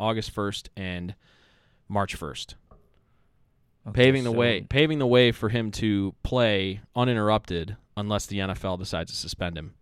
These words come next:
Speaker 1: before any of these cases are adjudicated.
Speaker 2: And you would think that the N F L would rule on that prior to training camp.
Speaker 1: I believe so. I believe that they're going to, um, that they're gonna come out with something.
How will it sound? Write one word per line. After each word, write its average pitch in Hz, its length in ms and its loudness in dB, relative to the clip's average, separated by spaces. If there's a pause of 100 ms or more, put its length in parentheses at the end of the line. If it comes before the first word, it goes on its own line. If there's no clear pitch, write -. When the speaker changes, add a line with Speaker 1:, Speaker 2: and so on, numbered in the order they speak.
(300)
Speaker 1:
before 92 580 -2
any 98 160 -4
of 87 60 -8
these 82 120 -8
cases 85 380 -8
are 80 180 -6
adjudicated. 76 640 -10 (160)
Speaker 2:
And 147 180 -2
you 208 120 2
would 156 120 2
think 143 340 -2
that 120 220 -4
the 117 140 -4
N 113 80 -2
F 110 140 -6
L 110 160 0
would 101 140 -4
rule 104 200 -2
on 95 180 -2
that 95 280 -10
prior 113 360 -2
to - 160 -10
training 90 340 -6
camp. 80 240 -16 (320)
Speaker 1:
I 143 200 0
believe 139 440 2
so. 98 340 -2
I 110 120 -4
believe 156 300 -4
that 135 120 -8
they're 131 140 -10
going 117 260 -12
to, 104 440 -4 (120)
um, 90 540 -8 (600)
that 101 140 -2
they're 113 120 0
gonna 107 120 -2
come 104 160 -8
out 95 100 -2
with 78 100 -8
something. 87 440 -8